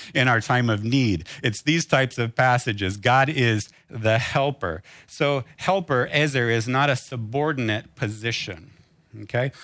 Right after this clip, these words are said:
It's not an assistant. It's not a lower status.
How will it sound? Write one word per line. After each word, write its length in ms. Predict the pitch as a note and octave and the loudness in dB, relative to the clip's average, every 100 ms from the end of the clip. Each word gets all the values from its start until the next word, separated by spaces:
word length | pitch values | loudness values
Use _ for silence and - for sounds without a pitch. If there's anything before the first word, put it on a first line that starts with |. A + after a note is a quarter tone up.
| - - | -14 -10
It's 180 | C3+ | -4
not 220 | D3 C#3+ E3 | 0 2 4
an 100 | D#3 | 2
assistant. 760 | A#2+ - F3 - F3 F3 - - - - | 0 -2 -4 -4 -4 -4 -8 -20 -20 -12
It's 140 | B2+ - | -8 -2
not 160 | B2+ | 0
a 60 | A#2+ | 2
lower 320 | A#2 A2 G2+ | 2 0 -2
status. 760 | - - C#3+ C#3+ C#3 C#3 - | -4 0 2 2 2 -2 -6